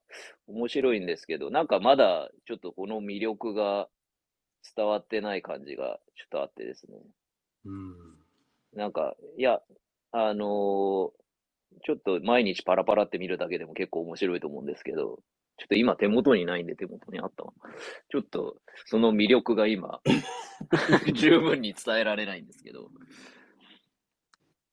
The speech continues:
Speaker 2: これはもうページをそのまま、あれですよね。再現し-、
Speaker 1: そうです、そうです。
Speaker 2: ね、く-、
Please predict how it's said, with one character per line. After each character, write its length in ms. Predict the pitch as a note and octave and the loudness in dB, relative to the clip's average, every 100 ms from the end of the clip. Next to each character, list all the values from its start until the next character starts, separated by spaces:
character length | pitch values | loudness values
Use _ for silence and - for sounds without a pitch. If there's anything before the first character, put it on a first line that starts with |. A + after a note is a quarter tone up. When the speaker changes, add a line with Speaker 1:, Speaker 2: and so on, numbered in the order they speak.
| - | -8
Speaker 2:
こ 120 | - | 0
れ 60 | D3 | 4
は 60 | |
も 300 | C#3+ B2+ G#2+ | 6 6 4
う 80 | F#2+ | 4
ペ 180 | - F3+ | 6 8
ー 20 | |
ジ 140 | F#3 F#3 | 8 6
を 80 | |
そ 100 | E3 | 6
の 100 | E3+ | 4
ま 140 | F3+ F3 | 6 8
ま、 280 | E3+ D#3+ - - - - - - C3+ | 8 6 0 -12 -20 -20 -20 -8 0
あ 80 | |
れ 80 | C3+ | 0
で 100 | C3 | 0
す 100 | B2 | -4
よ 60 | D#2+ | -6
ね。 220 | F2 E2+ - - - - - | -4 -6 -8 -20 -20 -20 -14
再 240 | - B2+ | 4 6
現 80 | B2+ | 8
し-、 20 | |
Speaker 1:
そ 40 | A2+ | 6
う 40 | |
で 120 | G2+ | 6
す、 60 | - | 0
そ 100 | G2+ | -4
う 40 | |
で 120 | F2 - | -4 -10
す。 220 | - _ | -16 _
Speaker 2:
ね、 80 | D3 - _ | -4 -4 _
く-、 160 | E3+ | 2